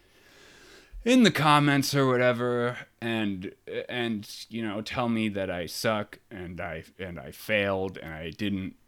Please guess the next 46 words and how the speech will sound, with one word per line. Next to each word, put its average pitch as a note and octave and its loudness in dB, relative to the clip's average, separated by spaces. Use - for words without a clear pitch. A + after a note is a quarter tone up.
listen G2+ -2
to F#2 -6
a E2+ -8
podcast G#2 0
episode F#2+ -4
like E2+ -6
I - -10
said A2+ 2
I G#2 4
would, G2+ 0
and, F#2+ -4
uh, F#2+ -2
and G#2+ -2
I A2 4
don't A2+ 6
know, F2+ 0
maybe G2 -2
I'll G2+ -2
fucking G#2+ -2
listen G#2 -2
to G#2 -2
something G#2 -4
else F#2 -4
that G2 -4
he, F#2 -2
if D2+ -10
you F#2 -4
really G2+ 0
fucking G2+ -4
want F#2 -6
me D#2+ -12
to. D2 -14
It's, - -18
it's, - -18
it's D2+ -14
up A2 -4
to B2 -4
you. F#2+ 0
I - -8
do C#3 2
all E3 4
this E3 0
for - -6
you, D#3 2
so A2+ 0
if, - -8